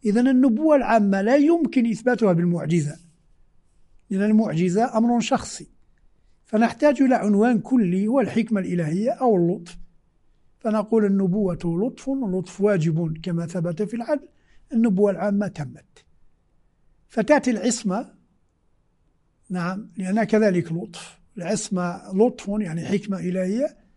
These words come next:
واللطف واجب، العصمة واجبة. ثبتنا النبوة العامة والعصمة العامة.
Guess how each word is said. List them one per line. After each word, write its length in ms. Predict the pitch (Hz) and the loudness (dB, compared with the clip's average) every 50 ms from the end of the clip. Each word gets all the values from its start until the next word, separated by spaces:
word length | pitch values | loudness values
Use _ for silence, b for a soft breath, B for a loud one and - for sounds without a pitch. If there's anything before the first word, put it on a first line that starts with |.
| _ _ _ _ _ _ _ _ _ - | _ _ _ _ _ _ _ _ _ -12
واللطف 720 | 226 190 190 190 190 196 190 196 214 220 214 214 - - | -8 -4 -4 -4 -2 -2 0 2 2 2 0 -2 -4 -2
واجب، 340 | 196 190 175 160 196 202 233 | 0 0 0 0 -2 -4 -4
العصمة 380 | 220 185 170 175 160 - 180 | -6 -6 -6 -8 -8 -8 -8
واجبة. 500 | 156 151 151 151 151 156 160 - - _ _ _ _ _ _ _ _ _ _ _ _ _ _ _ _ _ _ _ _ _ _ _ _ _ _ _ _ _ _ - | -8 -8 -10 -10 -12 -16 -18 -20 -20 _ _ _ _ _ _ _ _ _ _ _ _ _ _ _ _ _ _ _ _ _ _ _ _ _ _ _ _ _ _ -8
ثبتنا 540 | - 226 202 180 214 277 - 220 233 220 | -4 -2 0 4 4 4 4 2 0 0
النبوة 560 | 208 - 170 190 190 190 190 170 208 233 214 190 | 0 0 0 0 2 2 2 4 4 4 4 4
العامة 520 | 165 - 175 202 202 208 233 262 277 - - | 2 2 0 2 2 2 0 -2 -2 -4 -6
والعصمة 480 | 202 190 180 180 233 - - - 160 | -4 -4 -2 -2 -2 -2 -2 -4 -6
العامة. 400 | 151 143 127 - - - _ _ | -6 -8 -12 -16 -18 -20 _ _